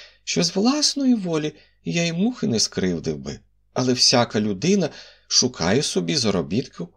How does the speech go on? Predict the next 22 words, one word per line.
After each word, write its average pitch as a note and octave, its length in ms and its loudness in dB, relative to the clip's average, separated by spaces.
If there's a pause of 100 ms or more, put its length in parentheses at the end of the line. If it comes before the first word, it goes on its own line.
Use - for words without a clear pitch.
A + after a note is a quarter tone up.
(180)
як F3+ 280 -2
може. G2 440 0 (600)
Що - 260 4
ж C3 100 0
мені B2+ 200 2
було A2 240 2
чинити? G#2+ 580 -2 (500)
Я C3 200 2
призначив B2 720 0
вам D3+ 240 -2
ціну C#3 440 -2 (220)
по C4 140 2
змозі. C4+ 600 0 (480)
Ви G2+ 180 2
не G2 100 2
схотіли - 500 0
сплатити, E3 760 -4 (480)
то F2 100 -4
ви F2+ 180 0
надіслали E2+ 720 0
ці F2+ 260 2
листи F#2 580 0